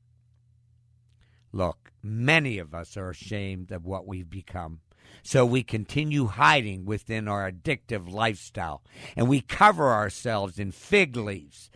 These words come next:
of drugs, alcohol, pornography, overeating, and so much more. But for healing to continue, after we apply these first three steps,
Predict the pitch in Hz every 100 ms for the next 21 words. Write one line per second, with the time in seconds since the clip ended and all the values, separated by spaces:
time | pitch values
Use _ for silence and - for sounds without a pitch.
0 | _ - 104 85 151 151 98 80 - -
1 | 151 151 113 101 90 - 131 139 147 110
2 | 95 98 95 - 170 165 131 143 143 123
3 | 95 82 _ _ _ 110 107 - 123 107
4 | 98 - 95 95 90 82 _ _ _ _
5 | _ _ _ - - - - 135 - 135
6 | 101 147 220 220 214 175 185 - 147 131
7 | - 233 202 117 - _ _ 156 185 180
8 | 180 175 170 143 156 180 180 147 131 98
9 | - 185 190 - 107 117 101 - 110 104
10 | - -